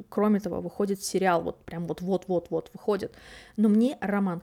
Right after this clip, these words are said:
категорически не понравился, вот он ужасный, но я вам про него расскажу как вот такой, м, знаете, ответственный хронописец. Э, это роман «Там, где раки поют», Дейли Оуэнс.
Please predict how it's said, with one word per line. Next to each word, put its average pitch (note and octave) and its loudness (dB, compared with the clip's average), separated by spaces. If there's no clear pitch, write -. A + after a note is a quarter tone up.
категорически G#3+ 4
не F3 -2
понравился, F3 -6
вот F#3+ -4
он G#3 6
ужасный, F3 -2
но F#3+ 0
я B3+ 6
вам A3+ 2
про G#3+ 0
него G3 2
расскажу A#3 2
как A#3+ -4
вот - -10
такой, G3+ 0
м, F3+ 0
знаете, G3 0
ответственный G#3+ 2
хронописец. - 0
Э, F#3+ 0
это C4+ 6
роман A#3+ 2
«Там, C#4+ 6
где A3+ 6
раки A3+ 4
поют», G3 -4
Дейли G#3 6
Оуэнс. F3 0